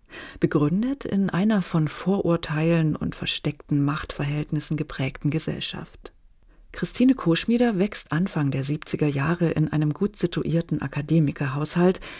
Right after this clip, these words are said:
in der alten Bundesrepublik auf. Beide Eltern sind berufstätig und von außen betrachtet modern,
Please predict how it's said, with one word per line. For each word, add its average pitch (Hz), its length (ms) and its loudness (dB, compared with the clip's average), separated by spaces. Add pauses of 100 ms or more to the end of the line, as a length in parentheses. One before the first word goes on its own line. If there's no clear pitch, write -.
in 180 120 8
der 180 180 6
alten 160 280 4
Bundesrepublik 135 920 0
auf. - 400 -6 (680)
Beide 226 360 4
Eltern 196 380 4
sind 185 280 4
berufstätig 180 920 4
und 143 160 0
von - 220 -4
außen 165 260 2
betrachtet 147 560 -4
modern, 156 540 4